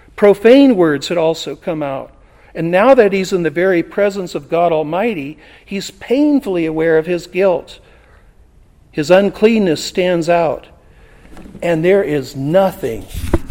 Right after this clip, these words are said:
nothing he can do about it. But God does something about it, doesn't he? God graciously, uh, provides atonement. He covers over his sins.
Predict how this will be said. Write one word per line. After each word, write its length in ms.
nothing 640
he 140
can 180
do 200
about 340
it. 140
But 140
God 280
does 180
something 360
about 280
it, 120
doesn't 340
he? 200
God 380
graciously, 1040
uh, 80
provides 600
atonement. 580
He 100
covers 520
over 280
his 160
sins. 340